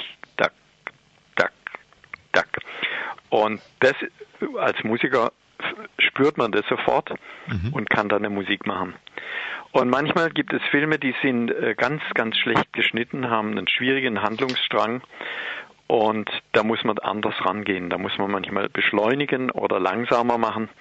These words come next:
Speaker 1: Jedes ist eine eigene Herausforderung.
Speaker 2: Ja, nun begleitest du ja den Stummfilm anders als die anderen.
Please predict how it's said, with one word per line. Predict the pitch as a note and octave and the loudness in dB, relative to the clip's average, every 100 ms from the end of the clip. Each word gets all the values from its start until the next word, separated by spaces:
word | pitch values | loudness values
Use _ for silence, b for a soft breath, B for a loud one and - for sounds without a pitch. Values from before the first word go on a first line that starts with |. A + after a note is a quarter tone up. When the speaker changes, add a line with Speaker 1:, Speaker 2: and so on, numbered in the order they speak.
| - | -10
Speaker 1:
Jedes | - G#2 C3 C#3+ | -2 2 2 2
ist | C3+ - A#2 | -2 0 2
eine | G#2 G#2+ F#2+ | 4 2 2
eigene | G2+ G#2+ | 2 2
Herausforderung. | G2+ F2+ F#2 - G2+ F#2+ F2+ B B B B B | 2 2 0 0 0 -2 -6 B B B B B
Speaker 2:
Ja, | - C#3 | 0 4
nun | C3 C#3+ | 4 2
begleitest | - G#2+ C3 | 0 0 0
du | D#3 | 2
ja | |
den | C3 A2 | 2 2
Stummfilm | - G#2 C3 - - C3+ C3+ C3+ C3+ C3 C3 | 0 0 0 0 0 2 2 2 2 2 0
anders | - G#2+ A#2+ - | 0 2 2 0
als | G2 | -2
die | - - | -2 -2
anderen. | A#2 C3+ A2 F#2 E2+ | 0 2 2 2 0